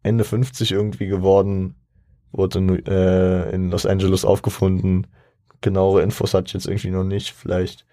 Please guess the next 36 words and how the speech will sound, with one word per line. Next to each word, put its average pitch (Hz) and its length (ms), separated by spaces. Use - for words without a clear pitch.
höre 107 160
ich 104 60
die - 120
Tage 104 300
dann 101 160
nochmal 101 240
mehr. 104 420
Ich, - 200
ich - 120
bin 101 140
da 98 160
auch 95 180
irgendwie 98 240
nicht 95 420
immer 104 300
so 98 180
hinterher, 98 600
da 95 80
jetzt 95 200
nochmal 95 440
größer 104 320
zu - 120
recherchieren. 98 540
Das 95 120
ist - 120
einfach, 90 600
äh, 90 420
Rest 95 220
in 92 80
Peace, 95 340
Coolio. 92 340
Und, 90 560
äh, 87 420
trotz - 340
dessen, 117 440
ja, 101 260